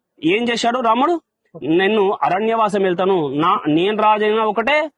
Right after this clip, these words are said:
భరతుడు రాజైనా ఒకటే" అని చెప్పేసి వెళ్ళిపోయాడు. కాబట్టి అక్కడ రాముడికి అవకాశం ఉండేది, ఏముని రెండు చప్పట్లు కొడితే నాలుగు భటులు వచ్చి అర-, అరెస్ట్ చేసి జైల్లో వేయడానికి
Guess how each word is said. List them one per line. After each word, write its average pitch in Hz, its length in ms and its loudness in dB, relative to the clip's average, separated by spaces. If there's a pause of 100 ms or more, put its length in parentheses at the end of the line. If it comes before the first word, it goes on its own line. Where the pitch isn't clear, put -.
(400)
భరతుడు 190 320 -2
రాజైనా 202 400 2
ఒకటే" 175 300 -2
అని 170 160 2
చెప్పేసి 185 300 -2
వెళ్ళిపోయాడు. 175 460 -2 (320)
కాబట్టి 196 500 -2 (300)
అక్కడ 220 200 -4
రాముడికి 220 400 2
అవకాశం 247 420 2
ఉండేది, 214 300 0 (140)
ఏముని 220 500 4
రెండు 190 280 0
చప్పట్లు 202 360 -2
కొడితే 226 200 -2
నాలుగు 190 240 0
భటులు 180 340 -2
వచ్చి 330 340 -4 (380)
అర-, 175 220 0
అరెస్ట్ 180 260 -2
చేసి 220 480 0 (320)
జైల్లో 226 300 0
వేయడానికి 202 640 -2